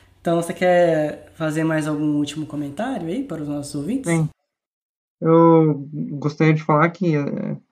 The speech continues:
Speaker 2: uma formação em ciências exatas, pra mim, foi, foi muito importante. E não só isso, por, não só pelo tópico que eu estudei, mas também porque ela propiciou, por exemplo, eu, eu morar fora do país,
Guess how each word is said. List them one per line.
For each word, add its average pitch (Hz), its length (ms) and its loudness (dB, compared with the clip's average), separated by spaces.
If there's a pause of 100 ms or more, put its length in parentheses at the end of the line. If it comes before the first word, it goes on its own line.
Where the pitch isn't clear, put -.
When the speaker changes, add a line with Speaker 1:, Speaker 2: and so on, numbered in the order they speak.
(840)
Speaker 2:
uma 143 440 -6
formação 160 720 2
em 143 400 -2
ciências 151 420 -2
exatas, 147 560 0
pra 139 180 -6
mim, 143 240 -2
foi, 139 300 -6 (160)
foi 143 80 -4
muito 165 220 0
importante. 156 720 -4
E 143 80 -6
não 165 160 0
só 277 180 -4
isso, 240 380 -2
por, 151 100 0 (180)
não 151 140 0
só 160 340 -2 (380)
pelo 143 220 0
tópico 165 480 -4
que - 60 -4
eu 156 40 2
estudei, 147 520 -4 (460)
mas 151 120 -8
também 156 260 0
porque - 180 -8
ela 214 160 0
propiciou, 202 760 0
por 165 120 -2
exemplo, 151 380 -2
eu, 143 340 -2 (540)
eu 127 560 -10 (560)
morar 139 400 2
fora 131 320 -2
do 127 100 -4
país, 196 580 -2